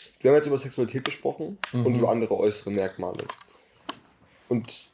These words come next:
Speaker 1: du hast ja schon gesagt, dass du bei dir da noch nicht drauf angesprochen wurdest. Hast du noch ein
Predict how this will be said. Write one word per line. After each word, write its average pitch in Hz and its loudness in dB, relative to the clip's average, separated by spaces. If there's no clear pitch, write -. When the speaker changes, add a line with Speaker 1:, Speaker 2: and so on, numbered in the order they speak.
Speaker 1:
du 135 4
hast 127 0
ja 123 -6
schon 135 -2
gesagt, 120 0
dass 113 -8
du 127 0
bei 107 4
dir 127 0
da 107 2
noch 98 2
nicht 110 -4
drauf 135 -12
angesprochen 131 -4
wurdest. 135 -4
Hast - 2
du 135 2
noch 127 -2
ein 117 0